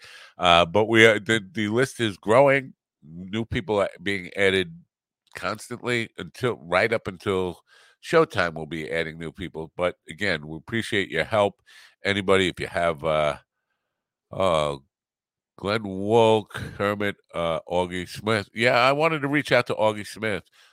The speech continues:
Uh, Kermit Aplo, I don't know him, but I will look, definitely look at, uh, look into Glenn Wool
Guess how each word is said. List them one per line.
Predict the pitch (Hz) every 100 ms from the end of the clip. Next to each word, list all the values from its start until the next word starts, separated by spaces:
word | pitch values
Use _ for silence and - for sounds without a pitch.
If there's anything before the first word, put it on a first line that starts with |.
| _
Uh, | 87 87 85 -
Kermit | - 107 110 101 - -
Aplo, | 85 - - 123 107 -
I | 82
don't | 80 80
know | 78
him, | 78 82 65
but | 80 82
I |
will | 82 85 90
look, | 95
definitely | 98 - 95 90
look | 90 82
at, | 90 90 -
uh, | 90
look | 92 90 _ _ _
into | - 90 - -
Glenn | 92 87
Wool | 87 87